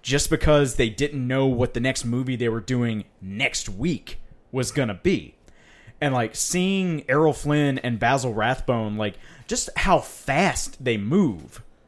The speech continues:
And it's them. It's not camera tricks. Like, them, like, just, you know,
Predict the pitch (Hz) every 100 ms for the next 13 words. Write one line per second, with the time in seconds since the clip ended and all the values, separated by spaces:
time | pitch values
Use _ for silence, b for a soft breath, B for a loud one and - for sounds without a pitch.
0 | b b b - 156 151 139 131 - -
1 | 156 - - 123 104 123 226 120 95 123
2 | - 131 151 175 - _ - 135 226 165
3 | - - 92 67 - - - b b b
4 | - 127 113 - 127 123 185 190 165 135
5 | 127 - 131 - - 135 104